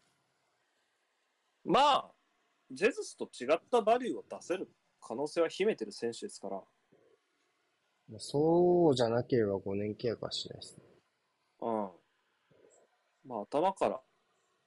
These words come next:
Speaker 1: 出られる、ある選手だし。
Speaker 2: 頼むからもうちょっとフィファの能力上げてほしいわ。
Speaker 1: アーセナルってか、若手が低いからね、フィファね。だからアーセナルはずっと低いんだよね。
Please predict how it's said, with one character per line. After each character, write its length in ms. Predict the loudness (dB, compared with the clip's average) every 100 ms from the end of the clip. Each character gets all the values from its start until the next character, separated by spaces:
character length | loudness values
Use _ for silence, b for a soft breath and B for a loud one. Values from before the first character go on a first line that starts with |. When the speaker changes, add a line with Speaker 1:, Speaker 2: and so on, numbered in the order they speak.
| _ _ _ _ _ _ _ _ _ _
Speaker 1:
出 160 | 4 4
ら 160 | 6
れ 100 | 4
る、 220 | 0 -6 _ _ _ _ -18 -18 -18 -12 -2
あ 140 | 0
る 80 | 0
選 220 | -6 -12
手 160 | -12 -14
だ 80 | -12
し。 720 | -10 -8 -8 -10 -10 -12 -16 _ _ -18 _ -20 _ _ _ _ _ _ _ _ _ _ _ _ _ _ -10
Speaker 2:
頼 140 | 0 4
む 100 | 6
か 80 |
ら 80 | 4
も 160 | 4 0
う 20 |
ち 80 | 0
ょ 20 |
っ 40 |
と 80 | -2
フ 80 | -4
ィ 80 | 0
フ 100 | 0
ァ 40 |
の 100 | 0
能 140 | -2 -2
力 160 | -2
上 40 | -4
げ 80 | -4
て 80 |
ほ 40 | -4
し 140 | -4
い 20 |
わ。 140 | -4 -8 -14 _ _ _ _ _ _ _ _ _
Speaker 1:
ア 160 | -2 -2
ー 40 |
セ 140 | 0 -2
ナ 100 | -2
ル 40 |
っ 20 |
て 100 | -6
か、 80 | -6
若 320 | -4 -2 -4 0
手 100 | 0
が 80 | 0
低 340 | -4 -4 -2
い 60 | 0
か 140 | 2
ら 120 | 0 -2
ね、 80 |
フ 140 | -6 -6
ィ 20 |
フ 80 | -4
ァ 80 | -4
ね。 180 | -6 _
だ 100 | -4
か 20 |
ら 60 | -2
ア 20 |
ー 20 | -4
セ 80 |
ナ 60 | -6
ル 80 | -8
は 40 |
ず 100 | -10 -8
っ 40 |
と 80 | -8
低 220 | -4 -2
い 60 | -2
ん 80 |
だ 100 | -6
よ 100 |
ね。 60 | -14